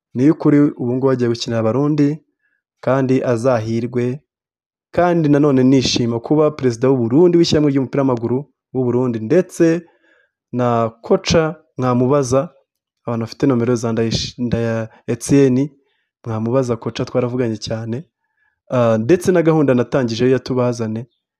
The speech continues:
nayo iri kugenda ikora akazi kenshi cyane, nk'uko mubona Mateo Nkurunziza ni ukubera iriya tubazane y'u Burundi, nayo muri gahunda yo gushaka Abarundi bakina hanze. Rero,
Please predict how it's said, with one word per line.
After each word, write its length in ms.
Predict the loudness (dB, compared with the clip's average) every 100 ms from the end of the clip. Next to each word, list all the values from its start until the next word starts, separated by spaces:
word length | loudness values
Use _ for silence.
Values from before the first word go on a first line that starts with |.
| _
nayo 120 | -2 -2
iri 100 | -2
kugenda 320 | -4 -4 -6
ikora 200 | -6 -6
akazi 360 | -8 -10 -14 _
kenshi 420 | -4 -4 -4 -8
cyane, 480 | -12 -12 -10 -14 -18 -12
nk'uko 580 | -8 -6 0 0 0 -4 _ _ _ -8
mubona 300 | -2 2 2
Mateo 380 | 2 0 2 4
Nkurunziza 580 | 4 4 4 2 2 2
ni 60 | 0
ukubera 260 | 0 2
iriya 120 | 2 0
tubazane 420 | 0 0 0 0
y'u 80 | 0
Burundi, 640 | 4 4 4 4 2 -2 _ _ _ _
nayo 180 | -2 0
muri 140 | 2 0
gahunda 260 | -2 -2
yo 40 | -2
gushaka 300 | -4 -4 0
Abarundi 320 | 2 2 2
bakina 340 | 0 -2 -2
hanze. 480 | -2 -2 -4 -8 -20 _ _ _ _ _
Rero, 600 | 4 6 6 6 4 0